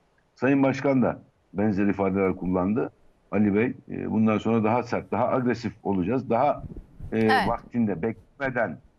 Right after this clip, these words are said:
Speaker 1: beklemeden, anında müdahale edeceğiz." dedi. Umarım, e, bu süreç doğru yönetilir bu sefer.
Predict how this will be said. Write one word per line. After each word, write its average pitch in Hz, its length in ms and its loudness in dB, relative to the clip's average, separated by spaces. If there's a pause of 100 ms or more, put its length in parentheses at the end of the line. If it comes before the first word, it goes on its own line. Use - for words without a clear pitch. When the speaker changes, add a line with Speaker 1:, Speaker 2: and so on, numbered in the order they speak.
Speaker 1:
beklemeden, 95 680 -2
anında 120 640 0 (280)
müdahale 90 420 -2
edeceğiz." 85 400 -2
dedi. 123 220 -4 (440)
Umarım, 156 380 0 (300)
e, 113 300 -2
bu 135 60 2
süreç 127 480 -2
doğru 123 280 0
yönetilir 117 520 0
bu 110 80 0
sefer. 107 320 0